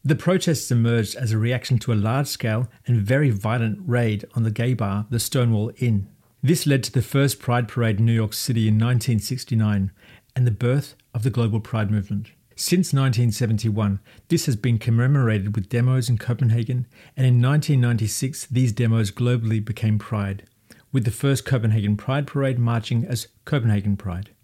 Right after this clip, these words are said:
and which in twenty twenty-one will be greater than ever before. The seventies, then, is a decade characterized by activism and visibility, unification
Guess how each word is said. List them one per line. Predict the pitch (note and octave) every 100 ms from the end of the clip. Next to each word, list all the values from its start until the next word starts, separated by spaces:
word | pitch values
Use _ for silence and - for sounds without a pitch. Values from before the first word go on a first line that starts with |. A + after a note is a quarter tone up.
| _
and | C3+
which | B2+ -
in | B2
twenty | - D3+ D3
twenty-one | - B2 G#2+ A2+ C#3+ F3+ - _ -
will |
be | A#2 G#2+
greater | B2 A#2+ A#2
than | G#2+ A#2
ever | B2 G#2+
before. | A#2 A2 A2+ G#2 A2 - _ _ _ _ _ _ _ -
The | C3
seventies, | C3+ - E3 E3+ F3 A2
then, | A#2 G#2 G#2+ A2 -
is | B2+
a |
decade | A2 C#3 B2+ B2 A2+
characterized | - B2+ B2+ B2+ A#2+ A2 G#2+ G2+
by | A#2 -
activism | A#2 - A2+ G#2+ G#2 A2 G#2+ _ _
and | B2 G#2+
visibility, | A2+ G#2+ A2+ A2+ G#2+ G2+ G#2 - _ _ _ _
unification | C#3 C#3+ - - - B2+ - C#3